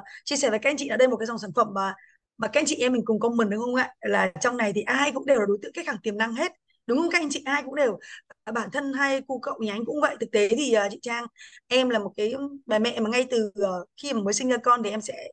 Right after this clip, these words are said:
thường say no với kháng sinh. À, thực tế là như vậy. Và em rất là tôn trọng những cái biểu hiện trong cơ thể của con em. Có nghĩa là nếu như các bà mẹ khác khi mà con ốm sốt thì ngay lập tức là cho con, ờ, hoặc là ho, đúng không ạ? Là cho con,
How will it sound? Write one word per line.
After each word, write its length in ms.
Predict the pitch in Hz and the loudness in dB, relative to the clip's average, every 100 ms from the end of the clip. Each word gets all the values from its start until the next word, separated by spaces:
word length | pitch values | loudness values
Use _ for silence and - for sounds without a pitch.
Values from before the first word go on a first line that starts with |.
| _ - _ - | _ -20 _ 4
thường 160 | 202 | 4
say 180 | - 247 | 4 4
no 200 | 262 254 | 6 4
với 80 | 233 | 2
kháng 120 | 220 208 | -2 -4
sinh. 240 | - 302 - - _ _ _ | -6 -6 -8 -18 _ _ _
À, 100 | 214 | -2
thực 140 | 214 240 | 2 4
tế 60 | |
là 100 | 269 - 269 | 4 2 0
như 100 | 269 | 0
vậy. 100 | - - - - - | 0 -6 -20 -20 -4
Và 240 | 226 233 | 2 4
em 180 | 220 262 | 4 4
rất 80 | 339 | 2
là 60 | 339 | 4
tôn 180 | - 269 | 2 2
trọng 140 | 285 262 | -2 -2
những 100 | 269 | -8
cái 120 | 294 240 | -8 -6
biểu 100 | 180 | -4
hiện 140 | 233 | -4
trong 140 | 247 233 | -6 0
cơ 120 | 240 | 0
thể 100 | - - | 0 -8
của 60 | |
con 180 | - 240 | -2 0
em. 180 | 247 226 - - - | 0 -4 -8 -20 -2
Có 120 | 254 | 0
nghĩa 140 | 285 | 4
là 80 | 302 | 6
nếu 140 | 214 240 | 6 6
như 60 | 285 | 2
các 120 | - 359 | -2 0
bà 120 | 240 | 0
mẹ 140 | 214 | -2
khác 200 | - 339 - | -2 -2 -2
khi 160 | 302 269 | -4 -2
mà 100 | 214 - | -2 -2
con 140 | 233 | -2
ốm 180 | 233 214 | 0 -2
sốt 220 | 226 359 370 | 0 -2 -2
thì 80 | 202 | -6
ngay 160 | 226 | -4
lập 80 | 233 - | -6 -6
tức 120 | 359 349 - | -10 -10 -10
là 400 | 208 190 190 185 - | -6 -4 -4 -6 -2
cho 120 | 240 | -2
con, 340 | 240 240 233 226 - - - | 4 4 4 0 -12 -20 -6
ờ, 160 | 208 202 | -4 -2
hoặc 200 | 214 208 | -2 0
là 60 | |
ho, 260 | 226 285 277 | 2 4 4
đúng 100 | - | 6
không 160 | 277 | 4
ạ? 60 | 285 - | 4 0
Là 80 | 196 - 254 | 0 2 2
cho 80 | 254 | 0
con, 220 | 254 254 | 0 0